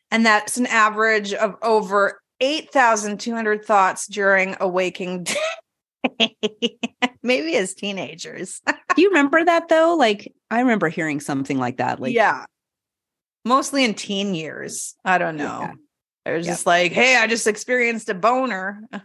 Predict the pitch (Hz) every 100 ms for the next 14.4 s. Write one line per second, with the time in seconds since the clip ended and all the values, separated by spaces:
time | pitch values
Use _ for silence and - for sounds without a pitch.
0 | - 311 294 311 - - - 381 427 294
1 | - 311 - 294 294 - 277 262 240 214
2 | 208 185 175 208 - _ _ 277 - -
3 | - - - - 392 359 311 302 285 277
4 | 302 311 285 262 262 233 233 220 - -
5 | - - _ _ - 285 294 320 302 294
6 | 226 208 214 202 226 214 - 254 247 233
7 | 185 202 - 190 190 190 262 302 339 339
8 | 269 262 247 254 262 294 359 - - 233
9 | 208 196 - 180 175 180 - 185 170 160
10 | 160 170 170 160 151 165 208 254 - -
11 | - 247 269 262 240 220 - 220 208 226
12 | 202 160 196 196 202 196 233 208 196 -
13 | 190 185 - 202 196 202 185 175 180 165
14 | 170 - -